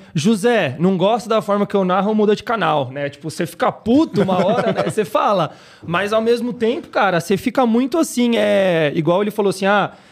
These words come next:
é, bela direita, tal." Num outro,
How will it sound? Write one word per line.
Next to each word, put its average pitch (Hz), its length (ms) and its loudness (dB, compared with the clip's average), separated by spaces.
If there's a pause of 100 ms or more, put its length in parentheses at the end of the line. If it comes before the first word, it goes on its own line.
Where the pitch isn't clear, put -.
é, 165 260 0
bela 175 300 2
direita, 170 460 0
tal." 120 440 -2 (200)
Num 233 320 4
outro, 214 500 -2